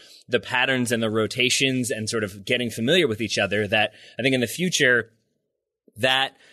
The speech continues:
sort of interchange is more automatic. Or as soon as McKennie goes wide and Robinson, uh, overlaps, then maybe it's whomever is playing up top or whoever is, like, the left winger. So on today, uh, today it was Conrad De La Fuente. Maybe in the future it's De La Fuente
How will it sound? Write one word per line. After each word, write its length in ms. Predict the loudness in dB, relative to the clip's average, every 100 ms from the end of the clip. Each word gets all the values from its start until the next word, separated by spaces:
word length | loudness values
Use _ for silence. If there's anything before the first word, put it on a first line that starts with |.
| -20 -4
sort 160 | -2
of 60 | 2
interchange 680 | 2 2 2 2 2 0 0
is 160 | -2 0
more 200 | 2 2
automatic. 520 | 2 2 2 0 -2
Or 220 | 2 4 4
as 160 | 2
soon 180 | 2 4
as 120 | 2
McKennie 480 | 0 -4 -4 0 2
goes 160 | 2 2
wide 400 | 2 4 4 2
and 200 | -2 2
Robinson, 640 | 2 2 -2 0 0 -2 -8 -10 0
uh, 180 | 2 4
overlaps, 640 | 4 4 4 2 2 -2 0
then 200 | 2 4
maybe 460 | 2 2 0 2
it's 320 | 0 0 -4 -2
whomever 340 | 0 2 2 2
is 120 | 2
playing 280 | 0 0 0
up 120 | 0
top 280 | 2 2 0
or 40 |
whoever 260 | 0 2 2
is, 120 | 0
like, 120 | -2
the 80 | 0
left 220 | 0 0
winger. 300 | 2 2 2
So 160 | 2 -2
on 80 | -2
today, 320 | 0 0 0
uh, 260 | -2 -2 -2
today 200 | -4 0 0
it 60 |
was 100 | -2
Conrad 300 | -4 -4 -2
De 80 | -4
La 80 | -2
Fuente. 420 | -2 0 0 0 -4 -14 -4
Maybe 140 | 0
in 40 | 0
the 60 |
future 280 | 0 -2 -2
it's 100 | -2
De 100 | 0
La 60 | 0
Fuente 500 | 0 0 2 2